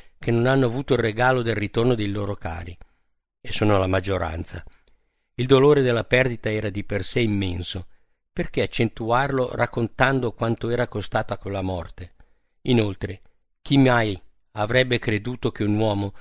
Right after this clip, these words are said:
degno di tale nome avesse potuto comportarsi nei riguardi di un suo simile come hanno criminalmente agito gli assassini delle S S e i loro accoliti, i capò? Meglio non parlarne.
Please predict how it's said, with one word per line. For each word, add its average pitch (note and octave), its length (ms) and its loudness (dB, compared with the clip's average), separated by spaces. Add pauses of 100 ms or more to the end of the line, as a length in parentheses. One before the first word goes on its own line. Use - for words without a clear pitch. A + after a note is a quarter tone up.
(160)
degno C#3 360 4
di A#2 140 -6
tale A2 280 2
nome G2 380 -2 (320)
avesse C#3 380 0
potuto D#3 480 -4
comportarsi A#2+ 840 0
nei A2 140 2
riguardi A2+ 460 0
di G#2+ 80 -4
un G2+ 80 -2
suo - 260 -4
simile G2+ 520 -4 (420)
come B2+ 220 4
hanno C#3 260 4
criminalmente B2+ 880 2
agito G#2+ 400 -2
gli G#2+ 100 -2
assassini A2 540 -2
delle G#2+ 280 -2
S G2+ 300 -2
S - 220 -8
e F#2 120 -10 (280)
i A2 160 2
loro G2+ 200 0
accoliti, G2 680 -6 (200)
i - 120 -12
capò? G2 400 -6 (1000)
Meglio A2+ 360 0
non F#2+ 140 -4
parlarne. E2 600 -6